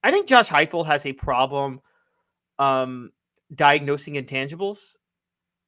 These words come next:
if, if that's a phrase I could use. I think Josh Heupel evaluates pure talent and then says, "If I coach that guy, he can do this,"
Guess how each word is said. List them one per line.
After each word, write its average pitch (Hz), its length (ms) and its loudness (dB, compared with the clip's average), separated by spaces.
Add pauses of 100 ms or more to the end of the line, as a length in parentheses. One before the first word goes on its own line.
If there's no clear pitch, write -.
(120)
if, 156 420 2
if 143 180 -12
that's 156 280 2
a 147 80 -2
phrase 147 360 -6
I 151 100 -2
could 143 200 -10
use. 160 380 -4
I 143 120 4
think 170 240 -6
Josh 147 220 0
Heupel 143 600 -2 (580)
evaluates 190 920 2
pure 185 380 -6
talent 160 680 -2
and 147 180 -8
then 156 160 -4
says, 143 600 -4 (100)
"If 147 140 -8
I 185 100 2
coach 185 340 -8
that 143 220 -6
guy, 131 240 -6
he 147 200 -16
can 135 200 -18
do 127 180 -14
this," 123 580 -10